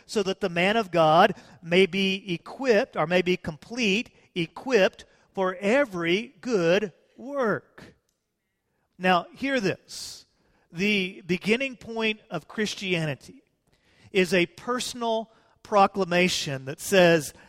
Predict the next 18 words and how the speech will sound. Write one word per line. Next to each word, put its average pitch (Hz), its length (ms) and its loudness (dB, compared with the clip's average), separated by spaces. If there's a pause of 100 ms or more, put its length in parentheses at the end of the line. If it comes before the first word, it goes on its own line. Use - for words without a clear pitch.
(200)
"I'm 220 280 6
not 233 200 6
okay 220 480 2
by 151 200 0
myself. 160 520 -2
I 190 240 4
have 208 380 0
done 190 240 0
things 180 300 -8
which 165 180 -8
are 175 160 -4
wrong. 160 320 -2 (260)
I've 156 240 -2
sinned, 165 480 -6
and 165 180 -6
I 147 100 0
need 175 340 -4
forgiveness. 151 840 -8